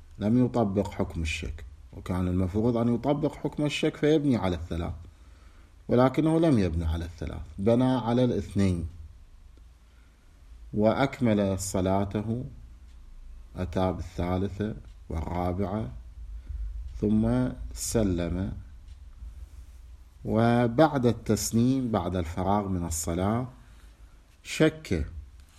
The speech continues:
في أنه عندما بنى على الاثنين هل كان من جهة الظن بالاثنين، حصل له ظن بأنها الركعة الثانية،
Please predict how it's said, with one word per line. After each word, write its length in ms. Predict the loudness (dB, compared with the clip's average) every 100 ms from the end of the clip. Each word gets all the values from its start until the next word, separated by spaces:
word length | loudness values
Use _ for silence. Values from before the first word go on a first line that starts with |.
| -20 -20 -20 -20 -20 -10
في 280 | 0 2 2
أنه 580 | 2 0 0 -2 -2 -2
عندما 580 | -2 0 2 2 0 0
بنى 260 | 0 -2
على 360 | 0 -2 -2 -2
الاثنين 760 | -2 -4 -4 0 2 2 0 -4 -10 -14 -20 -20 -20 -20 -20 -20 -20 -20 -20 -20 -20 -20 -20 -20 -6
هل 220 | 2 2
كان 440 | 2 0 2 2 2
من 200 | 2 2
جهة 360 | 2 2 0 0
الظن 640 | -2 0 2 2 2 -2 -6 -16 -20 -8
بالاثنين، 760 | -2 0 0 -4 -2 0 -2 -6 -10 -6
حصل 340 | -4 0 0
له 280 | 0 0 -2
ظن 260 | 0 0 -2 -8 -20 -20 -20 -20 -20 -20 -20 -20 -8
بأنها 500 | -2 0 2 2 0
الركعة 380 | -2 -2 -2 -2
الثانية، 840 | -4 -2 -2 0 0 0 -2 -4